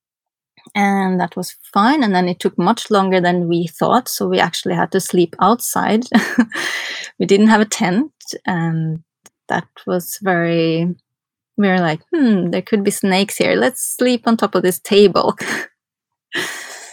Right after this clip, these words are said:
So anyway, that was an experience. And then we went down to this hostel down there. And then we hiked up again.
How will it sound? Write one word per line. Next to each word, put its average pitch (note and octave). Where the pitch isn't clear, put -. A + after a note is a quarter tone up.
So F#3+
anyway, A3
that G3
was -
an G3
experience. F#3+
And A3
then G#3
we G#3
went G3
down F#3
to G3
this -
hostel G#3+
down G3+
there. G3
And F#3
then B3+
we F3+
hiked -
up -
again. G3